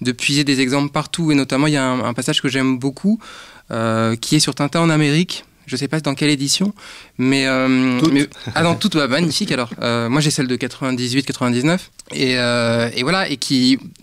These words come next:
Speaker 1: Tintin en Amérique est donc, pour, euh, petite digression, une suite de, de, de, de strips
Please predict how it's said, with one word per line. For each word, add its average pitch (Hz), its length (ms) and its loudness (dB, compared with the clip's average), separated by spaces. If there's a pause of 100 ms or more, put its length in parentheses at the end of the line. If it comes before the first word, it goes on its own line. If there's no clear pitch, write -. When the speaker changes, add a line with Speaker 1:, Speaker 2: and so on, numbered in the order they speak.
Speaker 1:
Tintin 151 280 0
en 156 80 2
Amérique 147 440 2
est 139 60 2
donc, 151 240 0
pour, 107 200 -6
euh, 95 120 -4 (100)
petite 131 220 -8
digression, 135 480 0 (400)
une 143 240 4
suite 165 340 -2
de, 139 240 4
de, 127 280 2
de, 117 180 0
de 120 180 0
strips - 480 0